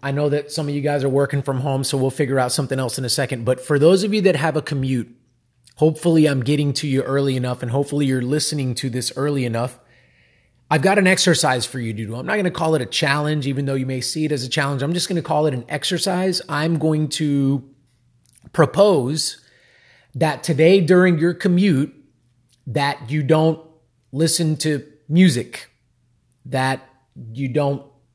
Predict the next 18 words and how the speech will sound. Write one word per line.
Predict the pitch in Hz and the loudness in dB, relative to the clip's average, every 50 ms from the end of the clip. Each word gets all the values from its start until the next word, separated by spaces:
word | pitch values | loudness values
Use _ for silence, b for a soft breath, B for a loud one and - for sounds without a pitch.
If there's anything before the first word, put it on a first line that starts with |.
| _ _ - | _ _ -10
listen | 139 139 151 143 - - 147 139 123 | -4 -4 -2 -2 -2 -2 -2 -2 -2
to | - - 147 139 139 139 139 135 135 - - | -2 -2 0 0 0 0 0 -2 -2 -4 -6
a | - 123 | -10 -8
podcast, | - 156 156 151 139 - - 120 92 - - - - - - _ _ _ _ _ _ _ _ _ _ _ _ _ _ _ _ _ _ _ _ _ _ _ _ _ | -4 -2 -2 -2 -2 -4 -6 -8 -8 -8 -10 -10 -10 -10 -14 _ _ _ _ _ _ _ _ _ _ _ _ _ _ _ _ _ _ _ _ _ _ _ _ _
something | - - - - 196 190 190 185 190 175 170 | -4 -2 0 2 2 2 0 0 0 0 0
like | 170 160 - | 0 -2 0
that, | 180 170 165 - | -2 -2 -2 -2
that | 165 147 151 | -4 -6 -4
you | 156 151 156 156 143 | -4 -4 -2 -2 0
literally | 143 160 170 180 190 190 190 190 180 180 185 185 180 180 180 156 - _ _ _ - | 2 4 6 8 8 8 8 6 4 4 2 2 2 0 -2 -4 -10 _ _ _ -14
just | 127 104 143 151 143 143 143 - - - - - _ _ _ _ _ _ _ - 127 117 117 | -8 -4 -2 -2 -2 -2 -2 -4 -6 -8 -10 -20 _ _ _ _ _ _ _ -14 -12 -10 -6
get | 120 147 156 160 | -2 0 2 2
in | 170 175 | 2 4
your | 180 202 202 | 4 2 2
car | 202 - 170 143 131 147 180 180 - - _ _ _ _ _ _ _ _ _ _ _ _ _ _ _ _ - - _ - | 2 4 4 4 4 4 0 -2 -8 -16 _ _ _ _ _ _ _ _ _ _ _ _ _ _ _ _ -20 -20 _ -10
and | - 143 139 135 135 135 135 131 | -6 -4 -2 -2 -2 -2 0 2
you | 151 160 - | 2 2 0
commute | - - 156 147 170 208 240 185 131 147 - - | 0 0 0 0 2 4 4 4 4 2 0 -2